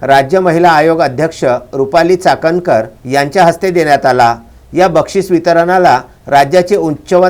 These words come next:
तंत्र शिक्षण मंत्री चंद्रकांत पाटील, माजी मंत्री आमदार दत्तात्रय भरणे,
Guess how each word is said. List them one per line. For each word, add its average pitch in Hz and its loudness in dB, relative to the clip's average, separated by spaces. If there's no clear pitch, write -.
तंत्र 165 -4
शिक्षण 160 -8
मंत्री 165 -4
चंद्रकांत 165 0
पाटील, 170 -2
माजी 135 0
मंत्री 175 -2
आमदार 156 0
दत्तात्रय 160 0
भरणे, 151 0